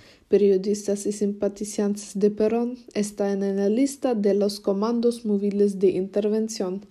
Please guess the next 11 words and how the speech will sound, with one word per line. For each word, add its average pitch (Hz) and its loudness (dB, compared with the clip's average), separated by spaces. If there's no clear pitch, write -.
y 208 -4
son 208 0
trasladores 214 0
de 190 2
sus 202 -4
hogares 214 -2
a - -4
un 196 -4
campo 208 -2
de 196 0
tortura. - -4